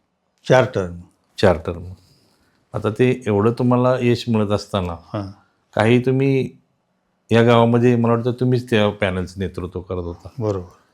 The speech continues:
Speaker 2: चार टर्म या गावामध्ये विकास काम करत असताना काही असे विशेष प्रसंग आहेत का की जेणेकरून तुम्हाला एक मनाला समाधान घेऊन गेलेत की बाबा एखादी बॉडी आपण निवडून आणतोय आणि एखादं विशेष असं काम करतोय, असे काही प्रसंग सांगू शकाल या गावाच्या बाबतीत?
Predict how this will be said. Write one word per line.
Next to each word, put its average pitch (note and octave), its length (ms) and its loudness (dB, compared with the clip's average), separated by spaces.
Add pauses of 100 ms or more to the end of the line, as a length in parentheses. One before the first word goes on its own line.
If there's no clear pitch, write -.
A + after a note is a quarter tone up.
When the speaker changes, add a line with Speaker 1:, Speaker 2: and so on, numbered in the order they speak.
(1080)
Speaker 2:
चार D3 260 4
टर्म D#3+ 280 4
या D3+ 180 6
गावामध्ये C3 460 4
विकास A2+ 340 0
काम A2 220 -2
करत G2+ 260 -2
असताना A#2 320 -6
काही B2+ 200 -2
असे C3 280 -2
विशेष C3+ 380 -4
प्रसंग C3 420 -2
आहेत A#2 160 2 (100)
का A#2 80 -2
की G#2+ 160 -4
जेणेकरून G#2+ 640 0 (600)
तुम्हाला G#2 240 2
एक G#2 60 0
मनाला G#2 320 2
समाधान A#2+ 600 4
घेऊन G#2 220 2
गेलेत F#2+ 340 -6
की F#2+ 280 -6
बाबा F#2+ 380 -4
एखादी G2+ 320 -4
बॉडी G2 240 2
आपण G2+ 240 -2
निवडून F#2 320 -2
आणतोय F2 320 -10 (420)
आणि F2+ 120 -4
एखादं F#2+ 280 -2
विशेष F#2 320 -2
असं G2 220 -6
काम F2 260 -4
करतोय, F#2 300 -6
असे - 200 -6
काही A2 100 2
प्रसंग A2 380 -2
सांगू A2 280 -2
शकाल A2+ 300 -6
या A2 60 0
गावाच्या G2+ 360 -2
बाबतीत? G2 280 -6